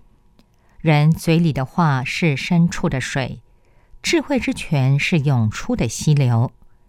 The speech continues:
在审判时，偏袒恶人，屈枉义人，实属无良。愚昧人的嘴引发纷争，他的口舌招来责打。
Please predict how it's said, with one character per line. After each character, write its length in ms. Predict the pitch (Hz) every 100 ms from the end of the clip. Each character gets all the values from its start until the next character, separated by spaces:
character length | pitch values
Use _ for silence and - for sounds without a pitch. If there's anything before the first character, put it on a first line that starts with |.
| _ _ _ _ _
在 240 | - 175 147
审 220 | - 135
判 220 | - 160
时， 460 | - - 131 139 147 _ -
偏 300 | - 160 151
袒 280 | - 139 117
恶 120 | 170 147
人， 400 | 135 127 131 147 - -
屈 240 | - -
枉 260 | 170 156 127
义 140 | 165 143
人， 420 | 127 127 123 147 - -
实 320 | - - 139
属 240 | 160 160
无 200 | 123 131
良。 440 | 143 139 120 123 165 - _ _ _ _ _ _ -
愚 140 | 208
昧 180 | 285 311
人 160 | 208
的 80 | 208
嘴 480 | 226 175 139 123 120 -
引 180 | 160 117
发 220 | - 139
纷 220 | - 175
争， 340 | 170 185 185 196 _ _ _ _ -
他 140 | 320
的 80 | 302
口 260 | - 151
舌 420 | 123 - 131 131 139 -
招 200 | 156 143
来 220 | 139 120
责 240 | - 117
打。 320 | 147 131 107